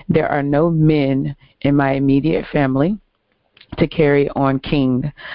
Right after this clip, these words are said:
Um, I believe King is a very strong last name. Uh, someone asked me, "Is it because of Martin Luther King?" No, it's, it stems back way before that.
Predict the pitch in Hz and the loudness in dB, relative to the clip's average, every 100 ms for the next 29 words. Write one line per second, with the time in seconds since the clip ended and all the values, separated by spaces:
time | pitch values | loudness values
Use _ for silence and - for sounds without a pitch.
0 | - - 127 127 135 135 139 139 - 160 | -8 -2 2 2 0 0 0 0 0 0
1 | 147 139 135 139 143 139 - 143 143 139 | 2 2 2 2 2 -2 -4 0 2 2
2 | 135 135 151 147 156 202 - - - - | 0 0 0 0 0 -2 -6 -20 -20 -20
3 | - - 143 135 139 170 160 151 - 143 | -8 0 2 2 0 -2 0 0 -2 -4
4 | 143 - 147 135 - 139 135 147 143 165 | -4 0 2 2 0 -2 -2 -2 0 0
5 | 139 139 139 131 147 170 - 143 - - | 2 0 0 -2 0 -2 -4 -8 -6 -4
6 | 131 - 156 135 127 - - 123 - 156 | -4 0 0 0 -2 -8 -6 -6 -4 -2
7 | 151 147 - 147 139 117 135 139 139 135 | 0 -2 -2 -2 -2 -2 2 2 0 -6
8 | - 139 131 139 - | -2 0 2 0 -6